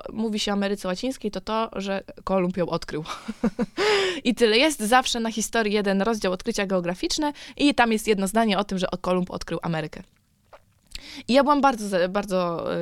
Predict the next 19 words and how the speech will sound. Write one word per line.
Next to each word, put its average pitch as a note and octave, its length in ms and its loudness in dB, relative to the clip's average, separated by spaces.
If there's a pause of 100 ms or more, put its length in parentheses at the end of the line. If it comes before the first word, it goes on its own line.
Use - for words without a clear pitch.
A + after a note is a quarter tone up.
(160)
y, E3 40 -4
bardzo F#3+ 220 -4
zaciekawiona, F#3 880 0 (120)
co - 160 -4
tam F3 320 -4
się - 140 -8
tak F3+ 140 -12
naprawdę F#3 380 -4
dzieje, F#3+ 260 2
bo A3 160 2 (280)
też, - 240 2
y, A#3+ 280 6
y, A#3 160 4
tak B3 160 -2
jak C4 120 -2
w - 60 -14
kontekście B3 380 -2
tej A3 160 0
Ukrainy, A#3 480 0